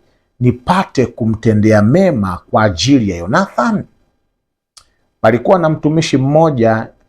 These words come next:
wa nyumba ya Sauli, jina lake Ziba. Basi akamwita aende kwa Daudi,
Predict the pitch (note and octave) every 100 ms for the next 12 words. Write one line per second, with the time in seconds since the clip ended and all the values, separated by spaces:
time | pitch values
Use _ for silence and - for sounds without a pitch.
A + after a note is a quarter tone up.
0 | _ _ G#2 A2+ C3+ C#3+ B2 G#2 G2 -
1 | G2+ G2 D#2+ - _ _ _ _ _ _
2 | _ F#2 A2+ B2 B2 D#3 D#3 - A2 G#2
3 | - _ - F#2+ F#2 A2+ D#2+ B1 - _
4 | _ _ _ _ _ _ _ _ _ _
5 | A#2 A#2 G2 E2+ F2 F2+ C#3 C#3 C3 G#2+
6 | - A2+ A#2 G2 - F2+ D#2 A2+ A2 C2